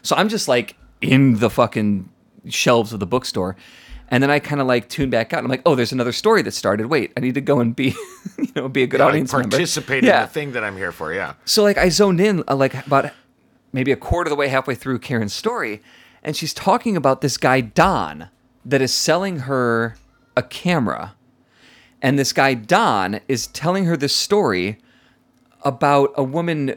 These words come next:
Speaker 1: who is decapitated by a sheet of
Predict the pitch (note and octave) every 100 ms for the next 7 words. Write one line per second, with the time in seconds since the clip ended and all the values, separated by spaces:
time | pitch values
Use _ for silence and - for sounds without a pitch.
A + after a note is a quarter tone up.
0 | C3+ A2+ D3 C#3 A2+ - - _ _ _
1 | _ - B2+ - F3+ G#3+ D#3+ - G#2+ G#2
2 | A2+ - _ _ - C3 B2+ - F#3+ D#3+